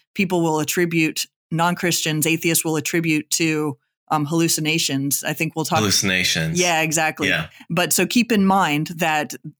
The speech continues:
Speaker 1: there were appearances to different groups of people of different
Speaker 2: Mm-hmm.
Speaker 1: sizes at different times and places, um, who were, you know, in different frames of mind and such.
Speaker 2: Group hallucinations are hard.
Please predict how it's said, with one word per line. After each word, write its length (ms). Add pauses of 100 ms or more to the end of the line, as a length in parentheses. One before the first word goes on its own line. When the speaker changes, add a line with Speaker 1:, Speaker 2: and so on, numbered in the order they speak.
(100)
Speaker 1:
there 140
were 200
appearances 840
to 140
different 580
groups 560
of 180
people 600 (340)
of 200
different 380
Speaker 2:
Mm-hmm. 180
Speaker 1:
sizes 480
at 100
different 320
times 320
and 100
places, 640 (120)
um, 200
who 220
were, 540
you 160
know, 160
in 100
different 320
frames 320
of 100
mind 280
and 100
such. 420
Speaker 2:
Group 220
hallucinations 680
are 80
hard. 360